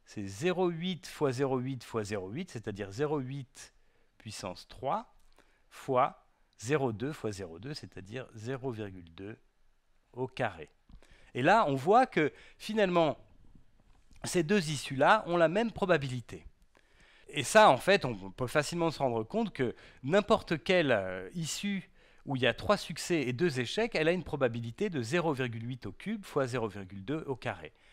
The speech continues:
Donc en fait, pour calculer la probabilité ré-, de réussir trois jets francs sur cinq, on va simplement compter de combien de façons différentes on peut,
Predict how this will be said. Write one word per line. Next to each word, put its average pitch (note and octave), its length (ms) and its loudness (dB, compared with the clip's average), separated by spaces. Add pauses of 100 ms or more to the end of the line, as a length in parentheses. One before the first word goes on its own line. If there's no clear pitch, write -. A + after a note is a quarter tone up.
(280)
Donc F3+ 240 2
en D3 120 6
fait, A3+ 300 2
pour F3 140 2
calculer F3 440 2
la C3 120 8
probabilité D3 500 0
ré-, C#3 140 0
de A#2+ 160 -2
réussir C3 560 -2
trois C#3+ 240 2
jets B2+ 160 0
francs C#3 260 -4
sur - 180 -14
cinq, G3 440 -2 (520)
on C3+ 60 -4
va D#3+ 120 2
simplement F3 420 2
compter F#3 380 -4
de E3+ 100 0
combien F#3 320 -2
de - 40 -12
façons E3 300 -2
différentes C#3+ 540 -2
on C3+ 100 -6
peut, F3+ 300 -2